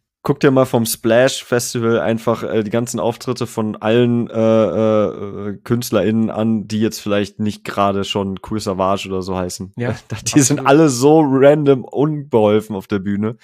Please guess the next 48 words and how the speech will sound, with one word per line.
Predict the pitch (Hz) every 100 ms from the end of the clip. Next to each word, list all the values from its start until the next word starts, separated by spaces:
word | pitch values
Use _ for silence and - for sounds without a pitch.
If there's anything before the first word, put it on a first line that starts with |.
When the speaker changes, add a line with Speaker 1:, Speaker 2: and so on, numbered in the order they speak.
| -
Speaker 2:
Ey, | 135
übel. | 143 147
Speaker 1:
Wissen | 135 131
da | 127
teilweise | 131 131 131 131
nicht, | 143
was | 131
sie | -
machen. | 117 120 113 120 - - _ _ -
Ähm, | 107 107 107 - _ _
wie | 107 117
gesagt, | 120 123 -
das | 110
kommt | - 117 _
mit | 120 - -
Erfahrung. | 92 - 101 110 101 104
Ich | -
weiß | 107 127
wirklich | 135 131 113
Speaker 2:
Absolut. | 127 113
Speaker 1:
nicht, | 104
äh, | 98 98 107
wie |
lange | 113 120 123
sie | 110
das | 110 107
schon | 110 104
macht. | 113 -
So, | 107
wenn | 107
Speaker 2:
Ja, | 117
Speaker 1:
du | 123
das | 117
Speaker 2:
ja, |
Speaker 1:
so | 107
Speaker 2:
genau. | 104
Speaker 1:
erzählst, | 90 110 107 107 -
klingt | 113 104
das | -
halt | 101 101
nach | 98
vielleicht | 95 98
noch | 104
nicht | 101
so | -
ganz | 95 107 -
lange | 107 117 123 127 139
vielleicht. | - 120 123 139 _